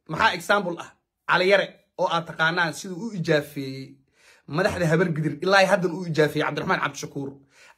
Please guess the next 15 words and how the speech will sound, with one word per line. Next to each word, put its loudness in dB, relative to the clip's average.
Cabdi 4
Qaydiid, 2
Muuse 2
Suudi, 0
walaa 6
Xasan -2
Sheekh 2
Maxamuudka 0
madaxweynaha 6
ah -10
uu -2
u -2
ijaafeeyey 6
Sheekh 0
Shariif, 4